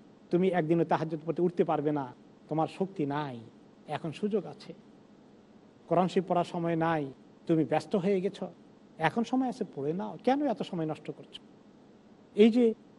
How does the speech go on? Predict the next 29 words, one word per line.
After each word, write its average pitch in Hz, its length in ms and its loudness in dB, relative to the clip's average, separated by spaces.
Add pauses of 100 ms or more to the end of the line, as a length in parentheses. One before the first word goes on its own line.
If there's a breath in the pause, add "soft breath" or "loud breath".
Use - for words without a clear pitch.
নিয়ামতগুলো 170 580 2
আল্লাহ 151 240 -2
তাআলা 147 200 -2
দিয়েছেন, 135 460 -8 (600)
এগুলোর 165 320 2
ব্যাপারে 147 320 -6
আমরা 139 200 -4
যেন 139 220 -6 (420)
গাফলতিতে 160 560 -4
না 139 240 -10
পড়ে 131 200 -8
যাই, 131 280 -12 (360)
এই 202 180 0
কথাই 175 420 0 (220)
এই 151 80 -6
হাদিসে 143 400 -10
এসেছে 139 420 -12 (360)
যে, 139 100 -2
"নেমাতানি 170 760 0
মাগবুনুন 156 500 0
ফিহিমা 240 480 0 (320)
কাসীরুম 233 380 2
মিনান 147 240 -2
নাস।" 135 360 -8 (280)
এই 180 120 4
দুটো 233 240 4
নিয়ামতকে 147 680 0
এই 180 120 0
হাদিসে 156 460 -4